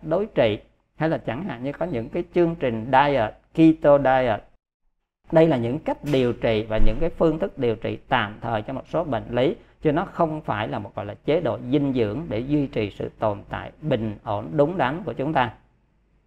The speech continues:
Thành ra chúng ta phải hiểu cái điều này. Và nếu chúng ta không hiểu cái điều này thì chúng ta đưa đến rất nhiều cái rối loạn từ ở bên ngoài cho tới cái bên trong. Chẳng hạn như khi chúng ta có cái tinh bột càng ngày mình càng chế biến quá nhiều. Khi mình càng chế biến quá nhiều thì nó mất đi cái tỷ lệ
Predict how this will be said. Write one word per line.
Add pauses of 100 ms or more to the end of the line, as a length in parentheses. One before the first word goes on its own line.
(220)
Thành
ra
chúng
ta
phải
hiểu
cái
điều
này. (420)
Và
nếu
chúng
ta
không
hiểu
cái
điều
này
thì
chúng
ta
đưa
đến
rất
nhiều
cái
rối
loạn (140)
từ
ở
bên
ngoài
cho
tới
cái
bên
trong. (260)
Chẳng
hạn
như
khi
chúng
ta
có
cái
tinh
bột
càng
ngày
mình
càng
chế
biến (100)
quá
nhiều. (680)
Khi
mình
càng
chế
biến
quá
nhiều
thì
nó
mất
đi
cái
tỷ
lệ